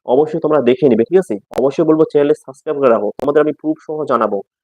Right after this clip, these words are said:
তারপরে ফলো ব্যাক করবেন, অবশ্যই, হ্যাঁ, করে দিব। হ্যাঁ, তো দেখো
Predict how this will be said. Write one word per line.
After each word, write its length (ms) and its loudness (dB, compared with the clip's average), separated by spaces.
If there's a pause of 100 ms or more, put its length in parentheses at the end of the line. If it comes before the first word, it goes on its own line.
(340)
তারপরে 320 -2 (140)
ফলো 200 -4
ব্যাক 320 0
করবেন, 320 -10 (120)
অবশ্যই, 480 2
হ্যাঁ, 300 -6
করে 160 2
দিব। 140 0
হ্যাঁ, 260 -6 (680)
তো 80 -6
দেখো 320 2